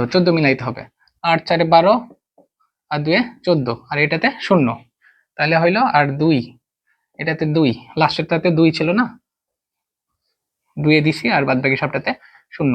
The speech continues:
তাহলে কি হলো? এক এক এক শূন্য, আর এটা জিরো জিরো ওয়ান জিরো, এটা না? ঠিক আছে, ওকে, এটা আনসার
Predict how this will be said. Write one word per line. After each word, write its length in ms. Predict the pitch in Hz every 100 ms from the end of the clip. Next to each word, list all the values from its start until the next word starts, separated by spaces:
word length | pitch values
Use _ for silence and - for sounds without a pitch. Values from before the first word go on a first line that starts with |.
| 120
তাহলে 180 | 156 160
কি 60 | 160 170
হলো? 140 | 120 - _ _ _ _ _ -
এক 220 | 147 147 156
এক 80 | 147 156
এক 60 | 156
শূন্য, 220 | - 170 214 277 _ _ _ -
আর 60 | 147
এটা 140 | 160 269 - _ _ _ _ _ _ _ _ _ _ _ _ _ -
জিরো 300 | 143 165 160 147
জিরো 180 | 151 202 233
ওয়ান 140 | 143 190 233 -
জিরো, 180 | 143 110 - _ _ -
এটা 160 | 175 277
না? 60 | 285 - _ _ _ _ _ _ _ -
ঠিক 140 | 165 143
আছে, 120 | - - 143
ওকে, 180 | - 123 _ _ _ _
এটা 240 | 160 160 208 254 - - - - - 151
আনসার 240 | 151 160